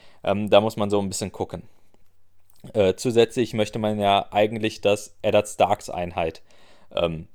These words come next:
den Moraltest verpatzt. Gleichzeitig möchte man aber nicht, dass, ähm, Eddard Starks Einheit zu oft ihre Paniktests verpatzt, da Eddard Starks Einheit dann ziemlich schnell weg ist.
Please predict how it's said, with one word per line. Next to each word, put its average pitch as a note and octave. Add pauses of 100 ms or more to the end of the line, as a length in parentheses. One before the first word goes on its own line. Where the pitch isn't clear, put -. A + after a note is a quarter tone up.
den F2
Moraltest E2+
verpatzt. - (1040)
Gleichzeitig G#2+ (320)
möchte G#2
man G2+
aber F#2+
nicht, - (1500)
dass, G2
ähm, F#2
Eddard G2
Starks F#2+
Einheit F#2+
zu -
oft -
ihre G2+
Paniktests F#2+
verpatzt, G2+
da F#2
Eddard F#2
Starks F#2+
Einheit F#2+
dann F2
ziemlich F#2+
schnell F2+
weg E2+
ist. -